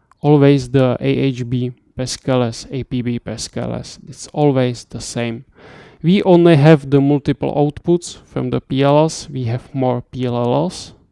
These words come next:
but the basic is the same. P L can multiply the frequency and also divide the frequency. We have the dividers, we have the multiplexers which selecting the clock source. In case the functionality is gray,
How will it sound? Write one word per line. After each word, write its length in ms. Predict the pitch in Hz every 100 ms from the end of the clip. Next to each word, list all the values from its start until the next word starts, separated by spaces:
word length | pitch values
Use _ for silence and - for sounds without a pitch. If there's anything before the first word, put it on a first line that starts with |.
| _ _ _ _ _ _ _ -
but 220 | 135 131 131 123
the 220 | 131 127
basic 580 | 135 170 156 143 139 -
is 160 | 127 117
the 140 | 123
same. 440 | 110 - 123 113 - _ -
P 180 | 165 170
L 300 | 160 156 147
can 300 | 139 131 127
multiply 500 | 127 139 - 120 123
the 120 | 127
frequency 800 | - 143 151 160 - 156 151 151 _ _ -
and 160 | 151
also 340 | - 117 - 123
divide 360 | 139 151 151
the 80 | 151
frequency. 760 | - 151 143 143 139 - 127 139
We 140 | 127
have 200 | 120 117
the 100 | 131
dividers, 720 | 127 139 147 143 151 147 - - _ _ _ _
we 100 | 127
have 140 | 123
the 100 | 131
multiplexers 920 | 131 135 143 135 139 - - 131 117
which 160 | 127 120
selecting 600 | - 123 117 - 113 113
the 100 | -
clock 280 | - 127 -
source. 480 | - 120 120 - - _ _ _ _ _ - _ - - -
In 140 | 135
case 260 | 131 156 143
the 100 | 147
functionality 760 | - 156 131 - 143 139 131 -
is 200 | 127 120
gray, 480 | 151 160 170 170